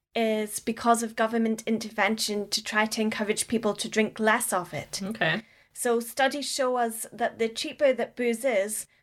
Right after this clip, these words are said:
Speaker 1: the more likely people are to drink it to excess. So I do think it's a good thing that there are a lot of initiatives trying to control Scotland's alcohol problems,
Speaker 2: Mm.
Speaker 1: because we do have them,
Speaker 2: Mm-hmm.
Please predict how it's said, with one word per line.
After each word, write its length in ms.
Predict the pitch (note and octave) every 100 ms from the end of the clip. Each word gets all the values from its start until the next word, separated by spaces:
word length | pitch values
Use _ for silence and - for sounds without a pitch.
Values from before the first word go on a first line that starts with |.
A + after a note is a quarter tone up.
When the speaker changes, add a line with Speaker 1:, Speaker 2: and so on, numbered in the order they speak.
| _
Speaker 1:
the 80 | A3+
more 340 | A#3 A#3+ B3
likely 440 | B3 A#3+ A#3 A3+ G#3+
people 380 | - A#3 A3+ A3
are 180 | G#3+ A3
to 120 | A3+
drink 300 | A3 A3+ A3
it 200 | A3+ -
to 260 | - A3 G#3+
excess. 720 | - - - A3 D#3 - - - _ _ _ - _
So 460 | - - A#3+ A#3 -
I 100 | B3
do 280 | A#3 D4 D#4
think 240 | D4+ C#4+ C4
it's 160 | -
a 40 | B3
good 260 | A#3+ A#3
thing 260 | A#3+ A#3+ A3+
that 140 | F#3+
there 400 | A3 G#3+ G#3 G#3 -
are 80 | A3
a 20 |
lot 320 | A3 A#3 A#3
of 120 | A3+
initiatives 680 | A3+ A3+ A3+ A3+ A3 A3+ -
trying 360 | - A3 G#3+ A3
to 80 | A3
control 540 | A3+ A3 A3+ A3 G#3+
Scotland's 520 | G#3+ - G#3+ A3 G#3+ -
alcohol 420 | G#3+ A3 G3+ F#3
problems, 640 | F#3 G3 F3 F3 E3 F#3+ F#3
Speaker 2:
Mm. 40 | - - -
Speaker 1:
because 280 | A3+ D#4+ C#4+
we 100 | C4+
do 180 | C#4+ D4+
have 280 | B3+ B3+
them, 240 | E3+ F#3 G3
Speaker 2:
Mm-hmm. 280 | F3 E3+